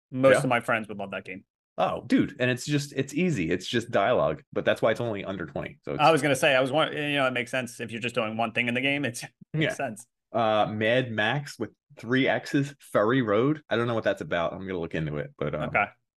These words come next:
Speaker 2: anyway, you can
Speaker 1: Uh,
Speaker 2: give a few of yours. Just, that's
Speaker 1: uh,
Speaker 2: fine.
Speaker 1: I have two more. I have the, the
Speaker 2: <clears throat>
Speaker 1: Liquid Lego five-hour energy drink.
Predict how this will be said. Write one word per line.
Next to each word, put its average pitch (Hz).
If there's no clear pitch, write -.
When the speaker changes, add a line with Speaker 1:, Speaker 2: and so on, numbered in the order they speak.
Speaker 2:
anyway, 113
you 127
can 131
Speaker 1:
Uh, 147
Speaker 2:
give 104
a 87
few 90
of 82
yours. 80
Just, -
that's 131
Speaker 1:
uh, 139
Speaker 2:
fine. 151
Speaker 1:
I -
have 175
two 185
more. 135
I 135
have 131
the, 123
the 127
Speaker 2:
<clears throat> 120
Speaker 1:
Liquid 147
Lego 139
five-hour 127
energy 131
drink. 151